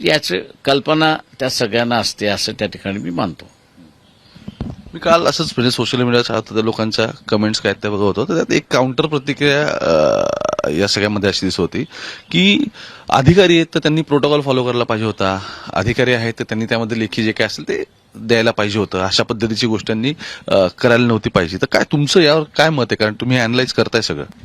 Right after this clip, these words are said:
Speaker 1: नाही, एक लक्षात घ्या की, अ, हा जो, हम्म, भारतामधल्या लोकांचा राजेशाहीचा जो भाग आहे ना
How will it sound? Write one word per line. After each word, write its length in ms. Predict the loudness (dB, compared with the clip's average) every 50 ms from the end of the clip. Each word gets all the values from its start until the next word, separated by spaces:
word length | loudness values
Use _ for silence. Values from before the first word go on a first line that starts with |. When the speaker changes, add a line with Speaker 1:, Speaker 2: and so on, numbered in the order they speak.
| -10 -10 -10 -10 -14 -20 -20 -20 -20 -14 _ -4
Speaker 1:
नाही, 120 | -4 -4 -2
एक 220 | 0 0 0 2
लक्षात 300 | 0 0 2 2 2 2
घ्या 260 | 2 2 2 2 2 2
की, 260 | 0 0 -2 -2 -2 -2 -2 0
अ, 400 | 2 4 4 6 6 6 4 4 2
हा 160 | 2 2 2
जो, 300 | 2 2 2 2 2 0 -2 -4 -12 -20 -20 -20 _ _ _ _ _ _ _ _ _ _ _ _ _ _ _ _ _ _ _ _ _ _ _ _ -8 -4
हम्म, 1500 | -2 0 0 2 2 2 0 0 0 0 -2 -2 -4 -4 -4 -6 -6 -6 -6 -8 -8 -8 -10 -10 -10 -10 -10 -8 -2 2
भारतामधल्या 1200 | 4 4 4 4 2 2 2 2 4 4 4 2 2 4 4 4 6 6 4 2 2 -2 -6 _ -12 -8
लोकांचा 880 | -4 0 0 0 0 0 0 0 0 0 0 0 0 0 0 -2 -4 -8 -12 -18 -20 -20 -20 -20 -20 -20 -20 _ _ _ _ _ _ _ _ -20 -20 -20 -20 -20 -20 -20 _ _ -6 -2
राजेशाहीचा 880 | 2 4 4 4 4 4 6 6 6 6 6 6 6 4 2 2 2
जो 160 | 2 2 2
भाग 300 | 4 6 6 6 6 4
आहे 120 | 2 0
ना 160 | 0 -2 -8